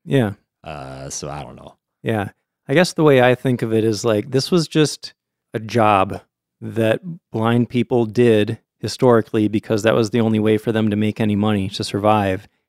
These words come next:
Speaker 1: And I don't know, it's kind, it's interesting that it's still
Speaker 2: It's
Speaker 1: around,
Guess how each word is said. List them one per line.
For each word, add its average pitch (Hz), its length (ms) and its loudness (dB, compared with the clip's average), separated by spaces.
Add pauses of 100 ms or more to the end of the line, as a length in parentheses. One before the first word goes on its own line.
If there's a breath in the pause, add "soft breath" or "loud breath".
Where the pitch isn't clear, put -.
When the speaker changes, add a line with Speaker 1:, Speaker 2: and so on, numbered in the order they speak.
(160)
Speaker 1:
And 107 560 0 (480)
I 165 100 2
don't 113 120 2
know, 95 80 -4
it's 131 180 -4
kind, 160 280 -2
it's 139 160 0
interesting 113 680 0
that 110 140 0
it's - 140 -2
still 120 380 0
Speaker 2:
It's 107 80 4
Speaker 1:
around, 117 440 2